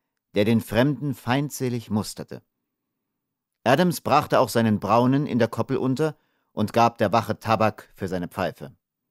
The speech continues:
Dann schlenderte er absichtlich langsam an der östlichen Breitseite des Hauses entlang, bis zu der schweren Holztür.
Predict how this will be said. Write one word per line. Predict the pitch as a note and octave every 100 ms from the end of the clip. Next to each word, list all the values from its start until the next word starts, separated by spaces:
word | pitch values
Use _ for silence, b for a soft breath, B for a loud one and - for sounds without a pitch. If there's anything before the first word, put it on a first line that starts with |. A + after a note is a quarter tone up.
| _ _ _ _ _ _ _ _ -
Dann | B2 D3
schlenderte | - F#2 G#2+ B2+ A#2+
er | D#2 F#2 -
absichtlich | - - F#2 D#2+ - D#2 -
langsam | F#2 F#2+ E2+ C#2+ D#2 E2 E2
an | D#2+
der | D#2+
östlichen | - G2+ - F#2 F2
Breitseite | D#2 F#2 G2 - F2+ F2
des | E2 E2+
Hauses | F#2 - -
entlang, | E2 E2 G2 A#2 _ _ _ _ _ -
bis | C3 -
zu | - A#2
der | G#2
schweren | - F#2+ G2 F2+ E2
Holztür. | G2 - - - C#2